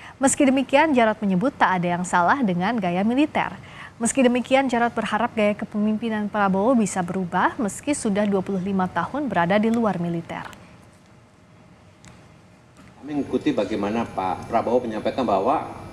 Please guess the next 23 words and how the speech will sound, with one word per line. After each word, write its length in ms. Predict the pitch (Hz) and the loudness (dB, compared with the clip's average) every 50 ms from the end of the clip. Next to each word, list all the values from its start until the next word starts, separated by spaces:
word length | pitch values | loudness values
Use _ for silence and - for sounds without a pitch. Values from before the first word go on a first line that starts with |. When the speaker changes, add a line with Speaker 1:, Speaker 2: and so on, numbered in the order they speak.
| - - | -12 0
Speaker 2:
gaya 240 | - 117 120 127 123 - | 0 2 2 2 0 0
kepemimpinannya 480 | 131 127 131 123 117 123 123 143 156 175 | -2 0 0 0 0 2 0 0 0 0
memang 160 | 175 170 147 | 0 0 0
berbeda 560 | 120 110 98 90 104 120 127 107 95 - - - - - - - - - - - - - - - - - - - - - - - - - - - - - - - - - - - - - | 0 -2 -2 0 0 0 0 0 -2 -6 -6 -8 -12 -14 -14 -14 -16 -16 -16 -16 -16 -16 -16 -16 -16 -14 -14 -14 -12 -12 -12 -14 -14 -14 -14 -14 -14 -14 -14 -14 -16 -16 -16 -16 -14 -6
dari 400 | - - 101 95 101 98 95 92 - - | 0 2 2 2 2 0 0 -2 -2 -4
mentornya. 720 | 104 107 101 101 95 107 107 107 104 104 107 120 113 95 87 - - - - - - - - - - - - - - - | -2 -2 0 0 0 0 0 0 0 0 2 2 0 0 -2 -6 -10 -12 -14 -14 -14 -16 -16 -16 -16 -16 -16 -16 -16 -12
Mentornya 400 | - 175 - - 87 85 101 110 | -10 -8 -6 -4 -4 -2 -2 -2
kan 160 | 110 120 110 | -2 -2 -2
Pak 160 | 98 101 92 | -2 -4 -4
Jokowi, 480 | - - - - 98 92 110 113 101 95 | -4 -4 -2 0 2 4 4 4 4 2
ya. 80 | 87 82 - - - - - - - - - - - - - - | 0 -2 -6 -12 -14 -16 -16 -16 -16 -16 -16 -16 -16 -16 -14 -12
Ya, 80 | - - - | -12 -10 -4
kita 320 | - 117 - - 143 143 139 | -2 -2 0 0 0 0 0
akan 240 | 160 143 135 139 | 0 2 2 4
melihat 240 | 131 127 139 165 165 - 123 | 4 4 2 2 -2 -2 -4
nanti 400 | 101 87 - - - - 135 - - - - - - - - - - - - | -6 -6 -6 -4 -4 -4 -4 -4 -6 -12 -14 -14 -14 -14 -16 -16 -16 -10 -4
gaya 240 | 107 110 110 117 120 | 0 2 2 2 2
kepemimpinan 560 | 120 - 123 - 120 127 127 123 - 123 120 | 4 2 0 0 2 0 2 2 2 0 -2
asli 400 | 123 117 - - 131 131 131 127 | -4 -4 -2 0 2 2 2 2
Pak 260 | 131 120 117 113 - | 2 0 -2 -2 -4
Prabowo 380 | - 123 117 110 - 131 170 170 | -2 0 0 0 2 2 2 2
seperti 400 | - - - - - - - - | 0 -4 -8 -8 -6 -6 -6 -8
apa. 320 | - 147 - - - - | -8 -10 -10 -10 -10 -10